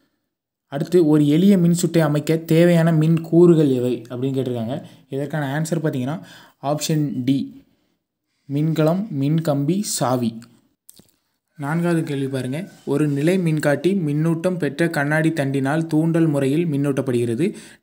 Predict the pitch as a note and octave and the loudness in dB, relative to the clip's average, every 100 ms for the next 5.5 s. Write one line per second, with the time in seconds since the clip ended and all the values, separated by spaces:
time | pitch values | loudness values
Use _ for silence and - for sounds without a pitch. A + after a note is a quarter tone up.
0 | - C#3 F#3+ F#3+ D#3+ D#3 D3 C#3+ D#3+ D3+ | -4 0 2 2 0 0 -2 0 2 2
1 | C#3+ C#3 D#3 C3+ C#3 D3+ D#3 D3+ D3 C#3 | 0 -2 -4 -4 -2 -2 -2 -4 -4 -4
2 | A2 - C3 D3 E3 D#3+ D#3+ C3 B2+ D3+ | -4 -6 -2 2 2 2 0 2 0 -2
3 | C3+ A#2 A#2+ C#3 G#3 - - - _ _ | -4 -6 -6 -6 -8 -14 -20 -20 _ _
4 | _ _ _ - B2 C3 C#3 B2+ B2+ B2 | _ _ _ -8 -8 -4 -4 -2 -4 -8
5 | A2+ - - A#2+ | -10 -16 -12 -6